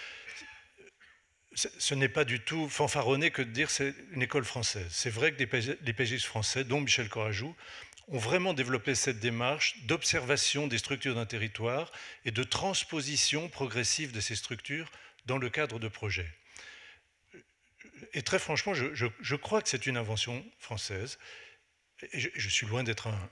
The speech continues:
un chauvin, mais, mais, mais c'est important à dire. C'est une démarche à laquelle je suis très attaché, qui s'est parfois d'ailleurs démodée.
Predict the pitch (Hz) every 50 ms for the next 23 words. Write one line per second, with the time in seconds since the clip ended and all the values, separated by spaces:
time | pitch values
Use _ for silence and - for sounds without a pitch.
0 | - - 127 - - - - - - - 131 117 107 117 131 175 214 196 165 165
1 | - 175 143 127 135 - 147 120 110 - 127 113 - 156 143 - 135 - - -
2 | 160 165 170 143 131 113 101 107 131 175 180 156 - 135 110 - 131 123 117 120
3 | 120 143 160 - - 131 120 107 117 110 - 151 151 160 165 160 - - - -
4 | - - - 120 - - 147 - - 170 139 143 120 - 123 113 - - - 156
5 | 170 190 - - - - - - - - - _ _ _ _ _ _ _ _ -
6 | - _ _ _ _ _ - 143 131 - 151 - - 170 - - - 170 160 135
7 | 143 139 156 165 156 127 110 113 120 156 151 147 143 131 113 117 110 104 101